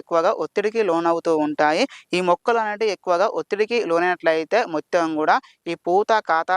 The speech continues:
అనేది వచ్చినవి వచ్చినట్లుగా మొత్తం కూడా రాలిపోతూ ఉంటాయి. ఎందుకని అంటే ఆ మొక్కకు ఆ వచ్చిన ఆ పూతను, ఆ కాయను ఆపుకునేంత ఈ బలం లేకపోవడం వలన ఆ పూత మరియు అలాగే ఆ పిందె అనేది మొత్తం కూడా రాలిపోతూ ఉంటుంది. అయితే ఎక్కువగా చూసుకున్నట్లయితే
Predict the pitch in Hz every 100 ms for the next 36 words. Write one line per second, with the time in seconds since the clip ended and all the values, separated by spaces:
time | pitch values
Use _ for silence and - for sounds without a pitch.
0 | - 160 160 165 202 160 151 202 196 156
1 | 160 160 170 190 151 - 180 180 180 156
2 | 151 160 160 151 160 151 156 196 170 196
3 | 247 226 202 165 202 277 - _ 165 175
4 | 180 - 240 254 - 175 160 170 - 208
5 | 226 175 - 170 208 214 220 - - 165
6 | 160 165 - - 156 - 196 190 180 165
7 | 160 180 165 151 165 190 180 180 170 160
8 | 156 156 151 170 269 - _ 156 - 170
9 | 196 233 226 190 170 185 214 156 156 160
10 | 190 170 - 160 190 214 175 165 175 180
11 | 156 - 170 165 165 185 156 151 160 170
12 | 156 156 151 151 151 151 180 - 170 196
13 | 175 - 214 226 226 185 175 - 175 165
14 | 156 151 151 180